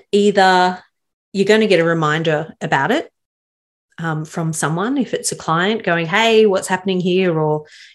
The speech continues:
you know, "You haven't paid a bill or something," you'll get a reminder, or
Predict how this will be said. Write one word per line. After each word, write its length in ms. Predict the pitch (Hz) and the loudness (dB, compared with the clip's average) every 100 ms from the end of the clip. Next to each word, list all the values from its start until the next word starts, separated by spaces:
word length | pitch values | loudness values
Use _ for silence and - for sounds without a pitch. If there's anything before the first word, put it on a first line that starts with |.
| - | -8
you 80 | |
know, 80 | 160 | -4
"You 140 | 165 175 | -2 -2
haven't 180 | 160 | -2
paid 140 | 160 170 | 0 -2
a 40 | |
bill 240 | 156 170 190 | 2 2 2
or 100 | 180 | 0
something," 560 | 185 - 262 330 339 | -2 -2 -4 -4 -4
you'll 160 | 226 196 | -2 0
get 160 | 190 180 | 2 2
a 20 | |
reminder, 600 | 185 170 165 202 277 320 - - - _ _ _ _ | 0 0 -2 0 0 -2 -6 -20 -20 _ _ _ _
or 360 | 226 254 269 | 2 4 4